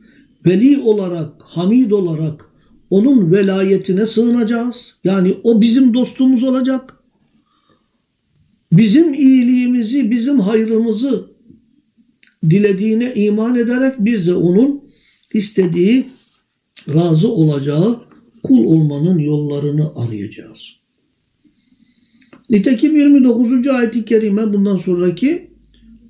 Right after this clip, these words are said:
buna da dikkat çekmektedir. Estaizu billah diyor ki: "Ve min âyâtihi." Onun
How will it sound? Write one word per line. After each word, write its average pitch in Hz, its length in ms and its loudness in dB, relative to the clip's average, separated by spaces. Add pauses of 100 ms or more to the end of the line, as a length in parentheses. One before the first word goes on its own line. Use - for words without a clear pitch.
(120)
buna 202 500 2
da 165 360 -2 (120)
dikkat 160 460 -4
çekmektedir. 123 880 -6 (1000)
Estaizu 247 440 0
billah 247 340 0
diyor 277 280 -2
ki: 254 380 -2 (1160)
"Ve 226 120 4
min 349 220 2
âyâtihi." 196 1400 -2 (1600)
Onun 294 680 2